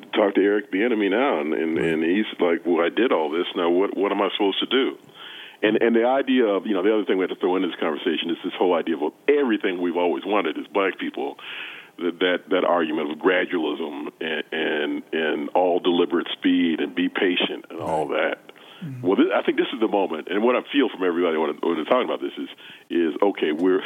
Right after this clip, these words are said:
Speaker 1: <laughs> we're more in that, in that, uh, uh,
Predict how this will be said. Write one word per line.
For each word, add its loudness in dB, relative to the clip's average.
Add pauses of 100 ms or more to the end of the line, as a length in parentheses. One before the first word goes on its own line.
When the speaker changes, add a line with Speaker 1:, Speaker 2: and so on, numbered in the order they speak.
(160)
Speaker 1:
<laughs> 2
we're 2
more 2
in -2
that, -2
in -2
that, 0 (100)
uh, 0 (480)
uh, 2